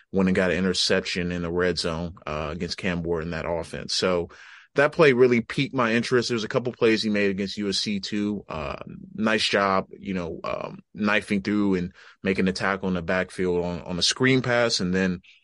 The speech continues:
uh, there was a short in-breaking or out-breaking route, uh, just a quick out, uh, that he, uh, closed on and got his hand on from, from about eight yards, uh,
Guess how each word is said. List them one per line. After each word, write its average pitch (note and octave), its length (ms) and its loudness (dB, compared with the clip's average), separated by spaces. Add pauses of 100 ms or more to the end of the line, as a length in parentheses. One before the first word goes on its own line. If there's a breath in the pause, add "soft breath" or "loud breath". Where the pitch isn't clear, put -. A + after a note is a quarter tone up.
(160 soft breath)
uh, F2+ 160 -2
there G2 160 2
was G2 160 0
a F#2 80 -2
short G#2 420 0
in-breaking F#2+ 800 -2
or F#2 200 4
out-breaking F#2+ 600 0
route, E2+ 300 -4 (240 soft breath)
uh, E2 100 -2
just F#2+ 220 -4
a F2+ 60 0
quick G2 320 2
out, F2+ 340 0 (380 soft breath)
uh, E2+ 260 -2
that F#2 220 0
he, G2+ 400 0
uh, F2 180 -10
closed A2 480 4
on G2 300 4
and F#2 120 0
got F#2 300 0 (160)
his G2+ 200 -4
hand G2+ 360 0
on F2 240 0
from, E2+ 340 -8
from F2 460 -4
about F#2+ 240 -2
eight F#2 160 0
yards, F2+ 520 -2 (440 soft breath)
uh, D#2 400 -4